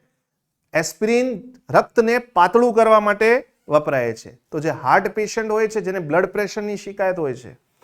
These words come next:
એમના માટે એસ્પિરિન વપરાય છે. અરે, ખબર પડી ગઈ ભાઈ? ચલિए ભાઈ, बताओ तो એસ્પિરિન. અચ્છા, એસ્પિરિન બને કોનાથી?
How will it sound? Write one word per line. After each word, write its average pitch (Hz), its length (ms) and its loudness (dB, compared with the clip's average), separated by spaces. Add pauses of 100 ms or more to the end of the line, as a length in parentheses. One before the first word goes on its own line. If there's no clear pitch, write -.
(380)
એમના 202 300 0
માટે 208 240 -2
એસ્પિરિન 156 460 -6
વપરાય 95 360 -12
છે. - 180 -20 (640)
અરે, 143 120 -2
ખબર 156 280 0
પડી 165 220 2
ગઈ 220 120 4
ભાઈ? 214 240 0 (580)
ચલિए 143 320 -2
ભાઈ, 98 220 -12 (140)
बताओ 175 320 0
तो 196 120 -2
એસ્પિરિન. 170 480 -4 (400)
અચ્છા, 165 420 -4
એસ્પિરિન 220 540 -4
બને 180 280 0
કોનાથી? 196 500 -4